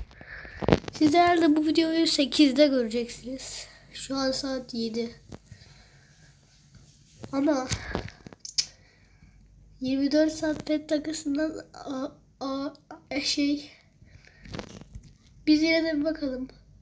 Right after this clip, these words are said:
Petlerimize ne varmış? Petlerimize bakalım. Şu benim pandamı ar-,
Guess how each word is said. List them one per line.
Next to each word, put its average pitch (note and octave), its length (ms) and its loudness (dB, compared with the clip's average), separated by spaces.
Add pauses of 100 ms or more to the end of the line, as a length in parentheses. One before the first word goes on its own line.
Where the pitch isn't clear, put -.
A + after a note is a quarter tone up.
(1200)
Petlerimize B3+ 680 -2
ne C#4 120 0
varmış? B3+ 600 -4 (880)
Petlerimize D4+ 840 8
bakalım. C#4 560 4 (1500)
Şu E4 500 4 (560)
benim F#4 300 8
pandamı G4+ 560 8
ar-, D#4 200 4